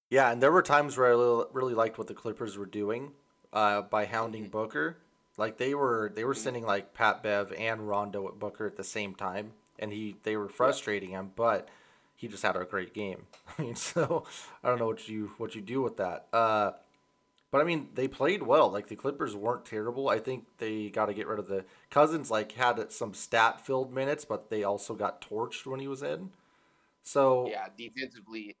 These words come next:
Speaker 2: I don't know how that's gonna work if
Speaker 1: I think
Speaker 2: you play good at
Speaker 1: you
Speaker 2: all.
Speaker 1: can play Zubac or Cousins, like, fifteen minutes, but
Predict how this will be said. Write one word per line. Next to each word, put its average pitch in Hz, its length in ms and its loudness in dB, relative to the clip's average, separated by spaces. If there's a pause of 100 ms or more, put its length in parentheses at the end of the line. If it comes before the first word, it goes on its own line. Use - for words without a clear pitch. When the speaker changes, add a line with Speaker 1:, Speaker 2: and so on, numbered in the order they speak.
Speaker 2:
I 101 100 -8
don't 95 160 -12
know 95 80 -14
how 98 100 -10
that's - 180 -12
gonna 52 180 -12
work - 220 -10 (100)
if 92 160 -6
Speaker 1:
I 139 100 8
think 175 340 -2
Speaker 2:
you - 40 -20
play - 240 -20
good - 120 -14 (200)
at 156 60 -12
Speaker 1:
you 165 80 -6
Speaker 2:
all. - 40 -6
Speaker 1:
can 190 140 -2
play 190 300 6
Zubac 135 760 6 (100)
or 135 240 6
Cousins, 113 580 -2
like, 104 320 2 (100)
fifteen 123 560 -2
minutes, 101 440 -4 (440)
but 110 460 2